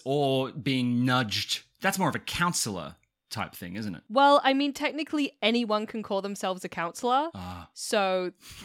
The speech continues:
Speaker 2: they could be out here doing anything.
Speaker 1: Sure.
Speaker 2: But I did find out that the watch has a sensor that I wasn't aware of, which is a daylight sensor. It can now tell you, they've, like, updated the software to use it, I guess,
Speaker 1: Yeah.
Speaker 2: 'cause it, it's always had, like, a light sensor in it.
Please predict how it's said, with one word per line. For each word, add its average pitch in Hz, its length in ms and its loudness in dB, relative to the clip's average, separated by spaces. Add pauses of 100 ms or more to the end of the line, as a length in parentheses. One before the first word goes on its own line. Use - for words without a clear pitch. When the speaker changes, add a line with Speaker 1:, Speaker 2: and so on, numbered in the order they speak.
Speaker 2:
they 208 240 2
could 214 280 -6
be 208 160 -2
out 190 160 2
here 196 120 -4
doing 170 260 -6
anything. - 520 -14
Speaker 1:
Sure. - 380 -10 (140)
Speaker 2:
But 359 260 10
I 302 80 6
did 339 200 -2
find 339 260 2
out 294 160 2
that 254 320 2
the 240 80 0
watch 240 240 0
has 247 160 -4
a 233 40 -8
sensor 226 340 -4
that 202 120 -4
I 202 80 2
wasn't 226 360 -2
aware 214 340 4
of, 185 240 2 (220)
which 226 160 -6
is 220 80 -2
a 233 60 4
daylight 233 600 2
sensor. 170 400 -10 (240)
It 294 160 -2
can 311 160 2
now 311 220 4
tell 277 340 0
you, 185 460 -4
they've, 208 200 0
like, 208 260 0
updated 220 500 -2
the 208 80 -6
software 185 680 -2 (120)
to 214 120 -10
use 185 300 -6
it, 170 120 -4
I 170 120 -6
guess, 160 260 -8
Speaker 1:
Yeah. 214 60 -6
Speaker 2:
'cause 262 80 -4
it, 269 160 0
it's 302 180 -2
always 330 220 2
had, 262 120 -2
like, 214 120 -2
a 190 60 -2
light 180 220 -4
sensor 180 300 -6
in 190 80 0
it. 165 120 -4